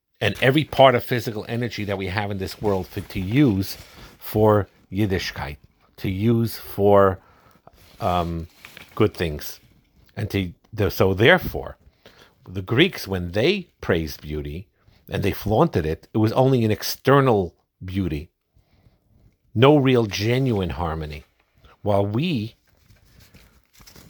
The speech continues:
put the soul as the front. And only when we have the soul being pure and good, that's when we could use the body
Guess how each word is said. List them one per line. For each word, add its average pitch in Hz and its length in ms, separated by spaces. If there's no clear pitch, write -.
put - 320
the 113 100
soul 104 540
as 104 240
the 95 100
front. 87 440
And 110 440
only 135 320
when 110 260
we 101 120
have 104 260
the 98 80
soul 135 440
being 90 240
pure 120 500
and 101 200
good, 113 360
that's 117 280
when 117 120
we 104 80
could 104 200
use 113 360
the 95 140
body 98 580